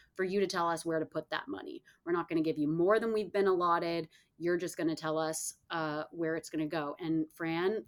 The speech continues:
speaking for all of us, said it's not sufficient, and they did not listen to us.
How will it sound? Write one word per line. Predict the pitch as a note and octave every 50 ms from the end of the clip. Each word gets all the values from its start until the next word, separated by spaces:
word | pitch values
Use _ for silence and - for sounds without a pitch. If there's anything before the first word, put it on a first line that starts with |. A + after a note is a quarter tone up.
| - -
speaking | - - - E3+ D#3+ F3+ F3+ F3
for | - E3 D#3+
all | D3+ D#3 E3 F3
of | E3
us, | E3 E3+ F3+ -
said | - - D3 D#3 D#3 -
it's | - D#3+ - -
not | D#3 D3 D3+ D3 -
sufficient, | - F3 - G3 A3 G#3+ - D3 D3 E3+ F#3+ - - - _ _ _ -
and | D#3+ E3
they | D#3+ D#3 D#3
did | D#3 D3+
not | - - - -
listen | - - - - -
to | - - -
us. | - - - - - -